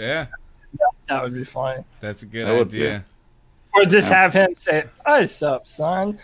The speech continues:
Speaker 1: He says,
Speaker 2: Something
Speaker 1: "Can we
Speaker 2: real
Speaker 1: get updates on what the donated money goes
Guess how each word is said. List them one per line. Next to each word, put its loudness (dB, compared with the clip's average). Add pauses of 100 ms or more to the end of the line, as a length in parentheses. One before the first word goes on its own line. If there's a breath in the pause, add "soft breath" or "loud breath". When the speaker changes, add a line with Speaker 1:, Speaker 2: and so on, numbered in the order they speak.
(120 loud breath)
Speaker 1:
He -8
says, -2
Speaker 2:
Something 8
Speaker 1:
"Can 0
we 8
Speaker 2:
real 8
Speaker 1:
get 0
updates 2
on -2
what -4
the -4
donated -6
money -6
goes -10